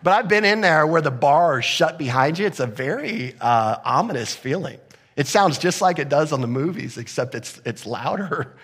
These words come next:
<laughs> when you're there in person. This is what Jonah is describing here. It's like he's a prisoner. The, the, the gates are getting closed behind him. He's getting ready to lose his life. And then he says this,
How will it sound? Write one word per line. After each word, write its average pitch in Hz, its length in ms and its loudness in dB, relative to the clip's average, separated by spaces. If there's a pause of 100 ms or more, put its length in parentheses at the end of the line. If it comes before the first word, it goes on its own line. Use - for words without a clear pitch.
<laughs> 156 140 -20
when 147 160 2
you're 139 140 2
there 139 160 4
in 123 100 -2
person. 151 420 -2 (340)
This 240 160 -4
is 262 120 -8
what 156 140 -2
Jonah 147 580 2 (260)
is 147 200 0
describing 147 600 -2
here. 110 260 -12 (160)
It's 156 180 0
like 180 160 2
he's 190 260 -6
a 139 80 0
prisoner. 190 600 -4
The, 123 300 -4
the, 127 320 -2
the 123 120 -4
gates 131 520 -8
are 135 80 -2
getting 135 260 -2
closed 156 280 -4
behind 135 340 -2
him. 135 80 -2
He's 127 140 -2
getting 165 220 -6
ready 143 340 -2 (500)
to 143 100 0
lose 143 260 2
his 127 160 -2
life. 120 440 -2 (360)
And 139 120 2
then 156 100 4
he 151 80 4
says 135 340 0
this, 131 500 -4